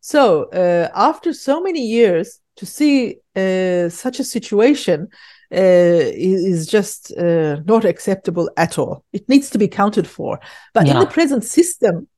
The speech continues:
Speaker 1: in the present system, uh, accountability is not present, is not available.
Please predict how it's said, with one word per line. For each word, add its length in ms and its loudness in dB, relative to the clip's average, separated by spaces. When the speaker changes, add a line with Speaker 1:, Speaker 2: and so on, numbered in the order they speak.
Speaker 1:
in 120 -2
the 80 0
present 400 0
system, 560 -4
uh, 480 2
accountability 800 2
is 100 2
not 260 -4
present, 420 -2
is 160 -6
not 160 2
available. 560 0